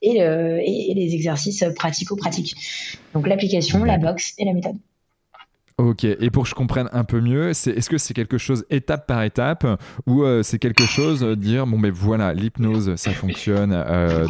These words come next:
Speaker 2: dans, dans, dans, dans l'addiction, euh, donc ça serait bien que tu en fasses dans le parcours un peu,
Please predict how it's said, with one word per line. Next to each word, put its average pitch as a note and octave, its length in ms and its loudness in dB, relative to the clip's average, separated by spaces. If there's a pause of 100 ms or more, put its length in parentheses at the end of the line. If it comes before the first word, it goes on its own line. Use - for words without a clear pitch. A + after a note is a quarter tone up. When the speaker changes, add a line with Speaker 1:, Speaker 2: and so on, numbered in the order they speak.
Speaker 2:
dans, F#2 720 2
dans, E2+ 260 2
dans, E2 260 0
dans D#2+ 140 0
l'addiction, F2+ 600 -2 (320)
euh, E2+ 400 2
donc F#2 180 -2
ça F#2+ 80 0
serait G2+ 140 -4
bien G#2+ 140 -2
que A2 100 -4
tu A2 100 -2
en F#2+ 60 0
fasses G2+ 280 -2
dans C3 140 0
le C#3 60 -2
parcours A#2+ 520 0
un G#2 120 0
peu, A2+ 320 0